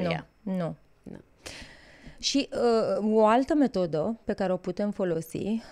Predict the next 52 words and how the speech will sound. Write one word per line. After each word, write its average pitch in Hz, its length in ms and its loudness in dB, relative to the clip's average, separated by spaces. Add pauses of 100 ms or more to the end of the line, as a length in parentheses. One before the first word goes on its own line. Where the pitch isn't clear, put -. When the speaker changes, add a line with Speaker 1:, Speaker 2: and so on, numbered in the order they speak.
(140)
Speaker 1:
este 226 340 -4
să 240 140 -6
nu 247 120 2
avem 240 300 0
alimente 220 420 -2
de 202 80 -2
acest 202 300 -2
gen 196 160 -2
în 180 140 -2
casă 170 380 -4
și 233 140 -4
asta 240 200 -2
este, 233 240 -2
să 214 120 -4
știi, 220 200 -4
general 226 400 0
valabilă 202 560 0
și 180 180 -6
inclusiv 214 440 -4
când, 208 300 -2
uh, 196 280 0
fetele 208 300 -2
sunt 196 200 -4
la 180 100 0
dietă, 202 360 -2
eu 196 120 2
le 185 100 0
spun: 185 500 -4 (460)
„Atâta 226 420 0
timp 247 200 0
cât 233 120 0
vei 190 140 -2
sta 214 180 -2
lângă 202 240 0
un 180 220 -2
aliment 170 840 -2
care 165 200 -2
îți 160 100 -8
sabotează 185 600 -2
dieta, 185 340 -2
vei 254 140 2
sfârși 247 320 0
prin 247 220 -2
a-l 226 120 0
mânca.” 226 480 -2 (400)
Speaker 2:
<laughs> - 500 -14
Speaker 1:
Nu 269 220 2
mai 208 180 2
fă 277 160 -4
curat 311 340 0
în 311 140 0
cămară. 311 640 0